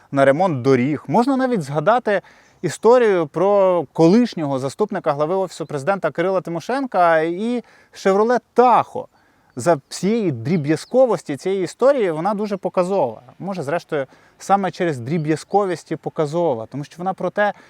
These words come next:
що ну хоч трішечки, хоч крихточку собі треба ущипнути, хоч автомобільчик гуманітарний. Якщо, живучи ось у цьому, ви відчуваєте до цих виродків ненависть,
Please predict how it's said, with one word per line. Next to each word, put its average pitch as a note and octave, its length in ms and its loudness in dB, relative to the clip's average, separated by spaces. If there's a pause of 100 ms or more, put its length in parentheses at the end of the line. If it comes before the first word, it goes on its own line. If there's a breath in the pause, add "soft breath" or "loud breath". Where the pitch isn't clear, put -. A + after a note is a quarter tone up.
(140 loud breath)
що - 200 -6
ну A3+ 180 -2
хоч - 300 -6
трішечки, A#3+ 840 -2
хоч - 360 -8
крихточку C4+ 920 0
собі D3+ 280 -10
треба F3+ 360 -2 (240 loud breath)
ущипнути, G#3 720 -4
хоч D4 240 -4
автомобільчик C4 1120 2
гуманітарний. A#2 920 -2 (840 soft breath)
Якщо, B3 800 0 (420 loud breath)
живучи F#3 760 -2
ось F#3+ 500 -6
у D#3+ 120 -4
цьому, F3 540 0 (360)
ви G3+ 400 -2
відчуваєте F3 760 -4
до D3 120 -8
цих F3+ 240 -8
виродків E3+ 680 -6 (220)
ненависть, D3+ 960 -4